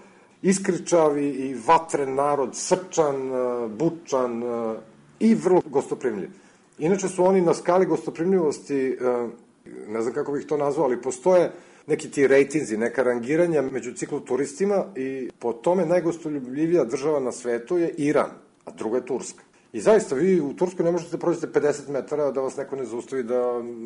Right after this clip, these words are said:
nešto jedete ili naj-, što je najčešće, da popijete čaj. Turska kafa je zapravo čaj. Kafa se pije jako retko,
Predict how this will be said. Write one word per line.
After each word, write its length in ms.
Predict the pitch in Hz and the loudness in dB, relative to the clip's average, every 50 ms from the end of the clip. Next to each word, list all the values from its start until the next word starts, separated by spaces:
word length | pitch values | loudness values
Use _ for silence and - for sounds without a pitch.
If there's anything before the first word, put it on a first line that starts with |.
| 117 117 | -8 -6
nešto 280 | 117 110 - - - 113 | -6 -6 -6 -6 -8 -6
jedete 520 | 104 113 120 123 135 127 - - 139 131 | -4 -2 -2 -2 -2 -4 -4 -2 -2 -2
ili 160 | 127 123 127 | 0 -2 -2
naj-, 440 | 123 131 131 131 113 113 123 131 120 | -2 -2 -4 -4 -4 -8 -14 -18 -16
što 180 | - - - 143 | -18 -6 -4 -2
je 40 | 127 | 2
najčešće, 420 | 131 135 131 139 151 143 - - | 2 2 2 2 0 0 0 -2
da 80 | 143 - | -4 -2
popijete 340 | - 156 151 156 147 - 147 | -2 -2 -4 -2 -6 -6 -4
čaj. 240 | - - 151 101 - - - - _ _ _ _ - | 0 0 0 0 0 -6 -12 -20 _ _ _ _ -4
Turska 320 | - 170 - - - 139 | -4 -2 -2 -2 -8 -6
kafa 340 | - - 147 156 156 - 175 | -2 0 0 0 2 2 0
je 80 | 156 131 | 2 2
zapravo 360 | 139 139 139 147 151 151 143 | 2 0 0 0 -2 -2 0
čaj. 220 | 151 180 151 85 - - - _ _ _ _ _ | 2 2 2 2 -2 -6 -16 _ _ _ _ _
Kafa 300 | - 127 120 117 - 135 | -2 0 0 0 -2 -8
se 120 | - - - | -10 -10 -6
pije 180 | 127 127 113 107 | -2 0 2 2
jako 300 | 113 113 104 - - 92 | 2 2 0 -2 -4 -4
retko, 460 | 95 98 95 - - 170 185 180 | -4 -6 -6 -4 -2 -2 0 -2